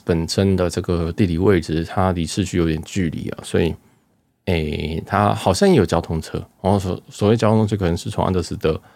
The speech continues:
附-，比较，可能还要走一段路啦，然后也是一样搭到市区。但它搭到市区，也最近应该也是只能搭，搭到我刚刚去程的时候说的那一个，那个转运站这样子啊。所以我不知道，也希望大家可以去。其实，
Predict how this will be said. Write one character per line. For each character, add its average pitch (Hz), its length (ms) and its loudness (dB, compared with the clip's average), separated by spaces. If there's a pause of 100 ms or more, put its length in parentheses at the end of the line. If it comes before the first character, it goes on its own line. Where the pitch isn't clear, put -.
(200)
附-， 123 180 2 (140)
比 98 140 4
较， 104 360 4
可 101 140 -2
能 120 100 4
还 139 60 2
要 156 100 2
走 90 220 0
一 - 20 0
段 107 220 2
路 98 140 0
啦， - 180 -10
然 87 120 -2
后 92 240 0 (680)
也 92 120 0
是 107 120 0
一 - 20 2
样 101 160 4
搭 82 120 -2
到 80 120 -4
市 - 200 -10
区。 - 260 -10
但 104 140 2
它 101 120 2
搭 95 180 2
到 95 80 2
市 90 160 -4
区， 87 260 -2 (540)
也 92 140 2
最 160 240 4
近 117 240 2
应 110 100 6
该 104 140 4
也 87 40 2
是 95 140 -8
只 110 120 -6
能 82 120 2
搭， 82 220 0 (120)
搭 95 160 2
到 95 200 2
我 87 180 0
刚 95 180 0
刚 98 300 2 (260)
去 - 220 0
程 78 160 -2
的 80 80 0
时 - 160 -10
候 80 180 0
说 90 220 -2
的 78 60 0
那 82 180 -2
一 78 80 -2
个， - 240 -6 (400)
那 - 100 0
个 87 140 4
转 71 180 -4
运 78 140 0
站 - 180 -6
这 - 120 -8
样 - 120 -8
子 - 140 -16 (400)
啊。 - 60 -18
所 85 180 -2
以 82 260 0 (540)
我 95 60 -8
不 90 40 -2
知 87 80 -2
道， 87 60 0
也 90 100 0
希 98 220 2
望 104 160 6
大 92 100 2
家 92 160 2
可 90 160 0
以 80 180 2
去。 90 220 -4
其 160 200 0
实， 190 80 -6